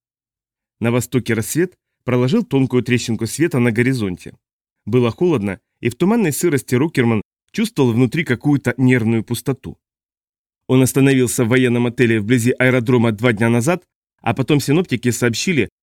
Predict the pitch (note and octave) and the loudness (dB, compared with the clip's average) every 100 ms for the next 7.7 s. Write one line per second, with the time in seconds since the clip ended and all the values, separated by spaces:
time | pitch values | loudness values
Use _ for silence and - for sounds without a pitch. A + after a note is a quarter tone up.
0 | _ - C3+ C3 - C3 C#3+ A#2+ B2 A#2 | _ -2 2 2 2 -2 2 2 2 0
1 | A#2 C3+ B2+ A#2 A#2+ A#2+ - D#3+ B2+ G2 | 0 2 0 0 -4 -4 -2 0 0 -2
2 | - _ _ C3 B2+ F3 - C3+ C3 B2+ | -8 _ _ -2 0 -2 -2 -2 0 0
3 | D3+ C3+ - B2 A#2 C3 B2+ F#2+ D2+ - | 0 -4 -2 -2 0 0 0 -2 -8 -16
4 | - _ _ _ _ _ _ _ - A#2+ | -20 _ _ _ _ _ _ _ -4 0
5 | C3+ A2 A#2 F3 E3+ F#3 D3+ B2 A#2+ - | 0 0 0 0 0 0 0 0 0 -2
6 | A#2 B2 B2+ A#2+ D#3+ F3+ C3 A2+ A#2+ A2+ | -2 -2 -2 -2 -2 0 -2 -2 -4 0
7 | C3 B2 B2+ C3 G#2+ F2+ | 2 2 2 0 -2 -8